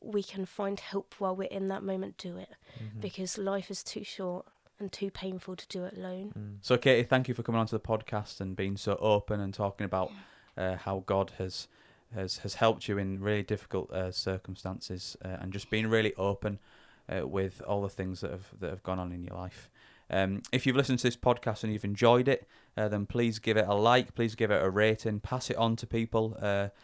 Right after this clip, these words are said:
Speaker 2: go out and share this podcast to people. If you're watching this on YouTube, for the people who are watching it rather than listening, uh, then subscribe, give it a like,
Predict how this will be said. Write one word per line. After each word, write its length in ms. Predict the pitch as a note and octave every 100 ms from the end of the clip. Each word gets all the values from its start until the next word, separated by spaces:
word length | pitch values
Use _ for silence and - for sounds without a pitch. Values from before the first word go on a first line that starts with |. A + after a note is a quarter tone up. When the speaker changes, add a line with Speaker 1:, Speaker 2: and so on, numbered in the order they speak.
| - _ -
Speaker 2:
go 140 | A#2+
out 100 | A2
and 100 | G#2+
share 240 | - A2 G#2+
this 120 | G#2
podcast 500 | - G#2+ - F#2+ -
to 60 |
people. 400 | - G2 G2+ G2+ -
If 140 | A2
you're 80 | B2
watching 280 | B2+ - A#2+
this 120 | A#2
on 120 | A#2
YouTube, 480 | C3 C#3 - C3+ B2+
for 200 | B2 A2+
the 60 | A2
people 260 | B2 A2+
who 60 | A2+
are 40 |
watching 360 | A2 B2+ - C3
it 120 | B2+
rather 260 | A2+ A2 A2
than 80 | G#2+
listening, 400 | A2+ - A#2 A2+ - - - F#2+
uh, 100 | F2+
then 200 | G#2 G#2
subscribe, 800 | G2 - - A2 C3 C3 C3 B2
give 120 | A2
it 60 | G2
a 80 |
like, 440 | G#2+ G#2+ G#2+ -